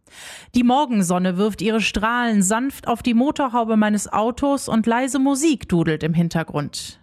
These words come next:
Ich bin auf dem Weg nach Italien, und zwar aus einem ganz bestimmten Grund. Zufällig habe ich vor einigen Wochen eine Liste im Haus meines Großvaters gefunden. Ich lebe seit meinem neunten Lebensjahr bei ihm, da ich meine Eltern schon in sehr jungen Jahren durch einen Autounfall verloren habe.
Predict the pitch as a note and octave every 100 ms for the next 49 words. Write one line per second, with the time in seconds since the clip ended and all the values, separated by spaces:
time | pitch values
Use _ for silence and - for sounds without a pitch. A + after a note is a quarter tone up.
0 | _ G3+ - C#4+ C#4+ C#4+ B3 B3+ - B3+
1 | B3 - B3 A3 F#3+ F#3+ - - - G#3+
2 | G3+ B3 B3 - A#3 A#3 C#4 D4 C#4 -
3 | C#4 B3 C#4+ B3+ G#3 D#3+ - - _ -
4 | E4 E4 F#3+ D#3 E3 E3 F3+ G#3 G3+ A3+
5 | A#3 A3 A3+ B3 A3+ A3+ C4 D4+ - F3
6 | F#3 G3+ A3 - A#3 A#3 - B3+ - F#3+
7 | F3 E3+ - F3 - F3 E3+ E3 E3 -
8 | - - - - F3 F#3 F3+ F3 F3+ F3
9 | F3+ F3+ F#3+ G#3 G3+ F#3 G#3+ F#3 F3 F3+
10 | E3+ F3 F#3+ G3+ G#3 G#3 A3+ A3 A3+ G#3
11 | A3+ C4+ B3+ B3+ A#3+ A3+ A3 A3 A3 B3+
12 | B3 A3+ G#3 G#3 A3 G#3+ G#3+ A#3 A3+ -
13 | A#3+ B3+ G3+ F3+ E3+ E3+ - D#3+ D#3 D3
14 | D3 D3+ C#3+ A2 -